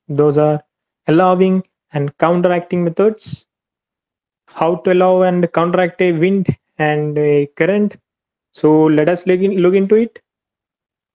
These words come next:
First important term we wanna discuss is leeway. So let us know what is leeway. Leeway is nothing, that is just the effect of wind on your heading. You are heading some way and, uh, there will be an effect if there is a wind,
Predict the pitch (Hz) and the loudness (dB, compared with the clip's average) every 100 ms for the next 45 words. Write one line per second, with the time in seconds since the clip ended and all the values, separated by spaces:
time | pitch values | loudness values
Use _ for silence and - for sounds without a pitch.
0 | _ _ _ _ _ _ _ _ _ _ | _ _ _ _ _ _ _ _ _ _
1 | _ _ _ _ _ 185 196 - - _ | _ _ _ _ _ 0 0 -4 -18 _
2 | 160 180 196 208 208 196 190 180 165 165 | 0 2 2 2 2 2 4 4 2 0
3 | - 170 196 - - _ _ _ _ - | 0 0 0 -4 -18 _ _ _ _ -2
4 | 160 196 175 135 123 _ _ _ _ _ | 0 2 2 -2 -4 _ _ _ _ _
5 | _ _ - 202 208 202 202 180 156 147 | _ _ -2 2 2 0 0 2 2 2
6 | 139 143 175 208 - _ _ _ 165 180 | -2 -2 0 -2 -6 _ _ _ -2 0
7 | 226 226 226 208 165 165 165 196 170 160 | 4 4 4 2 2 0 2 0 2 2
8 | 180 160 - 185 160 - 214 185 202 - | 0 -2 -2 -2 -2 -8 -6 -4 -4 -4
9 | - 185 - 180 175 165 - _ _ - | -2 -2 0 -2 -2 -4 -10 _ _ -2
10 | 151 160 151 147 147 139 131 _ _ _ | 0 0 0 -2 -2 -2 -6 _ _ _
11 | _ _ 156 143 165 196 202 208 202 208 | _ _ -2 0 2 2 0 0 0 2
12 | 214 208 160 160 156 156 156 151 151 151 | 0 -2 -4 -2 -2 0 4 4 4 2
13 | 165 175 170 185 175 185 - 202 196 175 | 2 2 2 0 2 0 0 -4 -2 0
14 | 160 165 151 165 160 143 165 190 190 | 2 0 0 0 0 0 -2 -2 -4